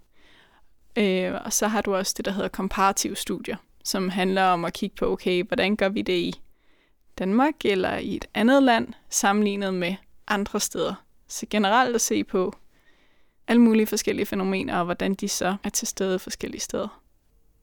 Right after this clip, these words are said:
Igen, det lyder lidt flyvsk, men det er faktisk super konkret, når man sidder med det.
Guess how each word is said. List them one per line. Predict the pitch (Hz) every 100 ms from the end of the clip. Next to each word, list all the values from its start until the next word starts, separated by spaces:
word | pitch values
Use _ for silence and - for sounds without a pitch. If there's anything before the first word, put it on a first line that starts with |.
| _ _
Igen, | 247 220 208 226
det | 220
lyder | 269 254
lidt | 214
flyvsk, | - 254 233 - -
men | 196 190
det | 208
er |
faktisk | 208 202 226 -
super | 233 190
konkret, | - 185 - - -
når | 185
man | 180 196
sidder | - 214 190
med | 185
det. | 175